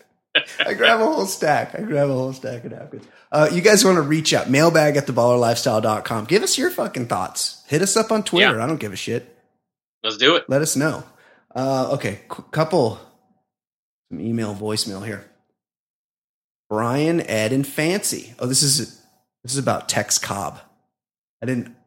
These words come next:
Speaker 1: I didn't say
Speaker 2: Why,
Speaker 1: that.
Speaker 2: why is he up? I, I think we talked about him.
Speaker 1: Maybe, but I don't.
Speaker 2: Oh, wait, wait, wait! There was a dude that looked like Tex Cobb.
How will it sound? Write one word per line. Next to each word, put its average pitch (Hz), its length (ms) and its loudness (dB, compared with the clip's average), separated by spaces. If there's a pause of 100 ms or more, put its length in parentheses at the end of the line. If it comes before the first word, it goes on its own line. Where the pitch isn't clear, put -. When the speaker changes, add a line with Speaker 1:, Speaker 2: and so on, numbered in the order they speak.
Speaker 1:
I 101 40 -6
didn't 117 220 -2
say 135 120 4
Speaker 2:
Why, 160 160 6
Speaker 1:
that. - 120 -8
Speaker 2:
why 302 240 0
is 247 180 -8
he 262 180 4
up? 302 260 2
I, 202 240 4
I 190 240 4 (120)
think 233 200 -4
we 220 80 -2
talked - 340 -6
about 98 240 2
him. 87 160 -10 (540)
Speaker 1:
Maybe, 123 300 -2
but - 340 -8
I 123 140 2
don't. 131 120 6
Speaker 2:
Oh, 214 180 6
wait, 214 220 8
wait, 214 120 8
wait! 180 180 6
There 156 100 8
was 151 140 6
a 147 100 8
dude 147 680 4
that 113 180 2
looked 131 200 0
like 113 200 4
Tex - 280 -4
Cobb. 87 440 0